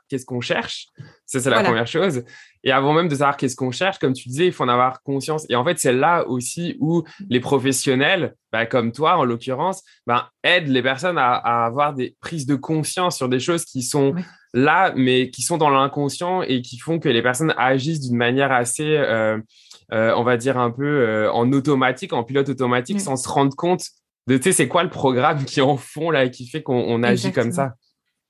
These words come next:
Speaker 2: Ouais. Et c'est vrai que c'est ça, et c'est pour ça que d'aller, à un moment donné, se poser des questions, bah, tiens, c'est pas, et c'est là où on en revient, je suis avec ce partenaire, il n'y a pas de hasard, en général, hein, il n'y a jamais de hasard,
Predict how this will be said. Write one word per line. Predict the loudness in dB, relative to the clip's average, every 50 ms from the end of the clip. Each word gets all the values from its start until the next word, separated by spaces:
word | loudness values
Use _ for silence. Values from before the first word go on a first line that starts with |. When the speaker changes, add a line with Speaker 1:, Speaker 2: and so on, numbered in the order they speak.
| _ -10
Speaker 2:
Ouais. | -8 -8 -10 -12 _ -16 -14 -12 -8 -2 0
Et | 0
c'est | 2 4 4
vrai | 4 4 2 2
que | 0
c'est | 0 0 0 0
ça, | 2 2 2 2
et | 2
c'est | 0 -2 -4
pour | -4 0
ça | -2 -2
que | -2 0 -2
d'aller, | -2 0 0 0 0 -2 -2 -4 -10 -18 -20 -20 -6 0
à | 2
un | 4
moment | 4 4 4
donné, | 4 4 2
se | 2
poser | 0 -2 0 0 2
des | 0 0
questions, | -2 -2 -4 -4 -4 -2 0 2
bah, | 2 0 0
tiens, | 0 -2 -2 0 -2 -4 -6 -16 -20 -20 -20 _
c'est | -6 -4 -2 -2
pas, | 0 2 2 4 4 4 2 0 -4 -10 -12 -8 -6
et | -4
c'est | 0 2 2
là | 2 4
où | 4 4
on | 4
en | 4 2
revient, | 2 0 0 2 0 0 -2 -4 -8 _ -10 -8
je | -8 -6
suis | -4 -2 0
avec | 2 2 0
ce | 0 -2
partenaire, | 0 0 -2 -2 0 0 2 2 4 4
il | 2
n'y | 2
a | 2
pas | 2 0 2
de | 2 2
hasard, | 2 2 2 2 0 0 0 0 -2
en | -2
général, | -2 0 0 -2 -2 -2 0 0 0 0
hein, | 0 0
il | -2
n'y | -2
a | -4 -2
jamais | -2 0 2 2 2
de | 2 2 2
hasard, | 2 2 0 0 0 0 2 2 2 0 -4